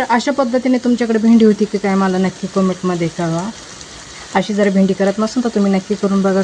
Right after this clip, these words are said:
खायला खूप टेस्टी आहे. तुम्ही ज्यावेळेस वरण भात करता, कढी भात करता किंवा काहीतरी सांबार वगैरे बनवता, त्यावेळेस ही भेंडी खायला खूप चविष्ट लागते वरणासोबत. आपण ज्यावेळेस फिक्की भाजी बनवतो त्यावेळेस अशी भाजी बनवून घ्यायची.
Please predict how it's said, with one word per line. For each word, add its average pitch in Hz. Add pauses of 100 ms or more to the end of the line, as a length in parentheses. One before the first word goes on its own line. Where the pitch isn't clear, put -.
खायला 180
खूप 185 (120)
टेस्टी 185
आहे. 190
तुम्ही 196
ज्यावेळेस 208
वरण 208
भात 226
करता, 208 (520)
कढी 208
भात 202 (100)
करता 202
किंवा 214
काहीतरी 226
सांबार 202
वगैरे 202
बनवता, 185 (440)
त्यावेळेस 220
ही 233
भेंडी 202
खायला 196
खूप 208
चविष्ट 190
लागते 202
वरणासोबत. 190 (440)
आपण 202
ज्यावेळेस 196
फिक्की 214
भाजी 196
बनवतो 180
त्यावेळेस 180
अशी 190
भाजी 196
बनवून 170
घ्यायची. 165